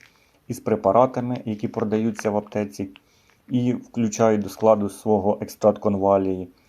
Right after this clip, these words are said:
Використовувати їх можна тільки за призначенням лікаря і при цьому суворо дотримуватись рекомендованого дозування.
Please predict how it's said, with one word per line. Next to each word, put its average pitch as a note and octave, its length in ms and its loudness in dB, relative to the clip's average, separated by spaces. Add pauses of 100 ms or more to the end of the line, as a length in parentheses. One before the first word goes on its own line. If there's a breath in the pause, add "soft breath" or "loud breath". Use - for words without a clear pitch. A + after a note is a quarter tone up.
(800 soft breath)
Використовувати C#3 680 2
їх C3 160 0
можна B2+ 280 0
тільки C3 360 -4
за G2 120 -2
призначенням G#2+ 760 -4 (120)
лікаря D#3 520 -6 (140)
і A#2 80 -6
при G2+ 160 -6
цьому A2 300 -2
суворо B2 520 -2
дотримуватись A2+ 640 -4
рекомендованого G2+ 840 -2
дозування. F#2 680 -6